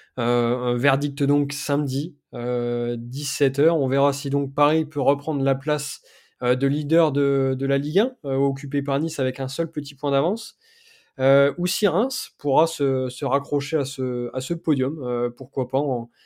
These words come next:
euh, cela dépend donc du, du score de, de Monaco. En tout cas, Lucas, merci beaucoup, euh, pour ta participation à ce podcast. Euh, tu fais donc partie de la bande de Culture P S G.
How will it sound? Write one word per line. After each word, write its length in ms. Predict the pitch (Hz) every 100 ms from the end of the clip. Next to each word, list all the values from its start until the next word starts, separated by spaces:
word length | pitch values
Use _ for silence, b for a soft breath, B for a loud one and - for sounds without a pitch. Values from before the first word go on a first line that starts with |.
| b b b -
euh, 460 | 127 127 127 123 120
cela 240 | - 131
dépend 280 | 135 135 139
donc 180 | 139 127
du, 480 | 120 120 117 117 120 - _
du 160 | - 143
score 340 | 135 - 175
de, 240 | 143 135 135
de 100 | 143
Monaco. 540 | 160 160 156 185 220 B B B -
En 80 |
tout 120 | 139 185
cas, 280 | 214 202
Lucas, 240 | 185 190 208
merci 280 | 185 - 165
beaucoup, 380 | 170 - 202
euh, 140 | 165 156
pour 160 | 156
ta 140 | 143 143
participation 680 | 147 - - 139 143 151
à 40 | 139
ce 240 | 139 127
podcast. 560 | 123 139 190 233 - - b b b -
Euh, 300 | 135 143 143 139
tu 300 | - 170 175
fais 180 | - 185
donc 220 | 208 208
partie 400 | 202 - - 208
de 520 | 175 160 160 156 156
la 100 | 156
bande 260 | 156 202 170
de 80 | 147
Culture 440 | 139 185 220 208
P 180 | 180 170
S 60 | 160
G. 300 | 175 226